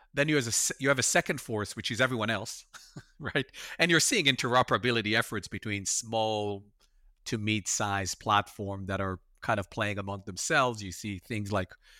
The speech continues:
Ready Player Me on the Avatar side trying to integrate across everything,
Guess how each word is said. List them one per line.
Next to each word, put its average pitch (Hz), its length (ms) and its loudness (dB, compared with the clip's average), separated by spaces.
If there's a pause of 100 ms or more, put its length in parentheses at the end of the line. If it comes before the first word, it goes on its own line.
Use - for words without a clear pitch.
(160)
Ready 113 280 2
Player 104 260 -2
Me 113 260 0
on 98 140 -2
the 98 160 0
Avatar 107 340 0
side 98 380 -2
trying 101 280 -4
to 101 140 -6
integrate 95 440 -6
across 95 320 -6
everything, 104 440 -2